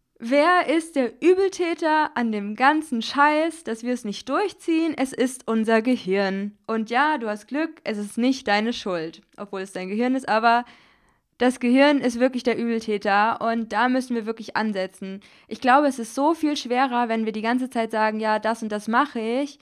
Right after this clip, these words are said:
aber nicht wirklich umsetzungsfähig zu sein. Und da setzen wir halt jetzt an unserem Gehirn ein. Und unser Gehirn verändert sich ständig und es hat die Fähigkeit, sich immer wieder neu zu strukturieren und begleitet uns natürlich ein ganzes Leben, sonst wären wir,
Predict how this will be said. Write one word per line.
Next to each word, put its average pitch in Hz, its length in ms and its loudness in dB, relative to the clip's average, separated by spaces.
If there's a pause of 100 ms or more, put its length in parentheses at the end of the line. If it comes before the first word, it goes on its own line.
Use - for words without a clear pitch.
(440)
aber 254 280 4
nicht 233 180 0
wirklich 226 300 -4
umsetzungsfähig 208 1040 -2
zu 202 120 -8
sein. 202 640 -2 (240)
Und 214 640 -2
da 233 220 2
setzen 233 280 -4
wir 214 120 -2
halt 208 160 -2
jetzt 196 140 -8
an 196 100 -8
unserem 202 240 -10
Gehirn 185 340 -6
ein. 175 300 -12 (560)
Und 247 320 2
unser 247 200 2
Gehirn 294 420 0
verändert 240 400 -2
sich 214 200 -10
ständig 185 720 -10 (220)
und 240 160 0
es 247 80 0
hat 262 140 0
die 247 40 -4
Fähigkeit, 269 500 -2
sich - 200 -8
immer 320 260 2
wieder 294 200 2
neu 269 160 2
zu 262 120 -8
strukturieren 269 920 0
und 220 560 -6
begleitet 240 420 0
uns 226 200 -2
natürlich 220 260 -4
ein 202 80 -4
ganzes 196 300 -6
Leben, 202 240 -4
sonst 190 200 -8
wären 180 220 -8
wir, 175 260 -4